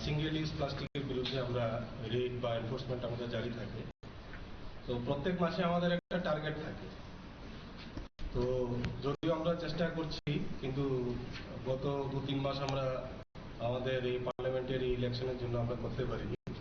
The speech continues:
খুব ব্যস্ত থাকায়। তো তারপর আমরা চেষ্টা করছি অন্যান্য কাজের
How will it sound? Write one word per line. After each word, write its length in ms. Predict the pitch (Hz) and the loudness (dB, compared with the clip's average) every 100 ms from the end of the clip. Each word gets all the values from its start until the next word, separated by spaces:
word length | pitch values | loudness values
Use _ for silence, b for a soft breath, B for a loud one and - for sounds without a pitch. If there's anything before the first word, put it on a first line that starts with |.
| - - - - B B - - | -8 -8 -8 -8 B B -6 -4
খুব 100 | 139 | 0
ব্যস্ত 220 | 113 - | 0 0
থাকায়। 400 | 127 120 - - - - - - - - - - - | 0 0 -2 -2 -4 -6 -8 -8 -8 -10 -10 -10 -4
তো 200 | 113 117 | -2 0
তারপর 380 | 139 139 151 170 | 2 2 0 2
আমরা 200 | 165 175 | 2 2
চেষ্টা 260 | 170 170 170 | 2 0 0
করছি 240 | 170 170 | 0 0
অন্যান্য 440 | 156 156 - 156 160 | 0 -2 0 0 2
কাজের 280 | 147 160 | 2 0